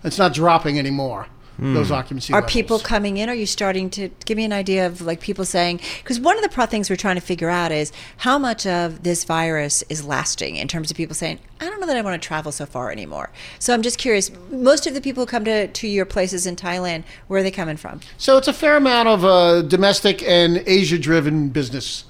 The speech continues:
Speaker 3: Okay.
Speaker 1: Business, uh, from other Asian countries.
Speaker 3: So any signs in terms of business people looking to book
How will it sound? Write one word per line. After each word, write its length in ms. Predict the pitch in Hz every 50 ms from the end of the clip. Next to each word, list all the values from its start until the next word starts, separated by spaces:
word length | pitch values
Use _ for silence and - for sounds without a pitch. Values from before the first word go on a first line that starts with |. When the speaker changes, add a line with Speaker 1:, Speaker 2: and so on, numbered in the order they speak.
| - - 156
Speaker 3:
Okay. 380 | 170 170 185 165 - - - -
Speaker 1:
Business, 480 | 160 143 127 - 180 160 - - -
uh, 520 | - 135 135 135 131 131 131 127 127 131 123
from 300 | - 165 151 143 - - -
other 240 | 156 139 139 127 131
Asian 220 | 135 120 120 127
countries. 420 | - 131 127 123 - 127 117 120
Speaker 3:
So 220 | - - - 233 208
any 180 | 214 220 220
signs 480 | 214 - - 214 202 202 208 214 214 202
in 300 | 208 202 202 196 190 180
terms 340 | - - 208 190 190 180 196
of 140 | 185 175 170
business 520 | 185 185 185 190 180 - - - - - -
people 240 | - 208 190 190 190
looking 220 | 180 180 185 180
to 60 | 180 175
book 360 | 185 185 180 - - -